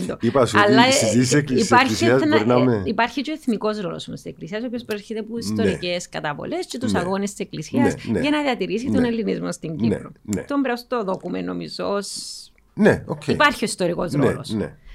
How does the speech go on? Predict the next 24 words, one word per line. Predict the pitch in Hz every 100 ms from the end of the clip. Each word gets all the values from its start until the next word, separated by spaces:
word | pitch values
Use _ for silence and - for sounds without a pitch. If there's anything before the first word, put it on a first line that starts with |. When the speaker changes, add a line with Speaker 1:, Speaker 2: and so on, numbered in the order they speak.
| -
Speaker 1:
Άρα | 196 240
δικαιωματικά | 240 262 262 269 277 180 208 233 226 180
θεωρούν | - 202 175 190 180
ότι | 170 151 147
έχουν | 151 - 156
άποψη. | 147 - - - -
Τώρα, | - 240 254 254
τον | 220
εικοστό | 214 202 269
πρώτο | 247 247 240
αιώνα | 226 233
οι |
Συραλείς | 220 220 214 247 -
μπορεί | 214 247 240 277 _ _
πλέον | - 240
να | 214
μην | 196
πρέπει | 165 156
να | 160
έχουν | 151 214
ούτε | 214 180
πας | 175 156
τούτον | - - 147 151 - _ _ _ _ _ _ _ _ _ _ _ _
άποψη. | 170 151 151 -